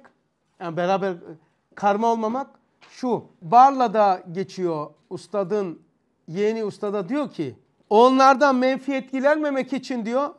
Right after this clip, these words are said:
ehli dünya ile ihtilat etmiyorum diyor. O zaman hizmet edeceğiz diye bozulup hizmete muhtaç olacak hale gelmemek için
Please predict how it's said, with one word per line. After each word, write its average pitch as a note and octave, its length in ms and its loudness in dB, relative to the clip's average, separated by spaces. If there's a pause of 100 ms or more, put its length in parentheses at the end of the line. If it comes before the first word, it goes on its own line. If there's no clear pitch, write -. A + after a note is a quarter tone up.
ehli B3+ 320 -2
dünya B3 260 -2
ile C4 320 -4 (440)
ihtilat B3 680 -4
etmiyorum A3 720 -4
diyor. C#3+ 140 -20 (320)
O G#3 100 -8
zaman G#3 320 -8
hizmet F#3+ 400 -12
edeceğiz F#3 640 -12
diye D#3+ 360 -10 (760)
bozulup F#3 800 -10
hizmete F#3 800 -10
muhtaç F3+ 500 -14
olacak F#3 520 -12
hale F3+ 200 -12
gelmemek G3+ 580 -10
için D#3+ 420 -16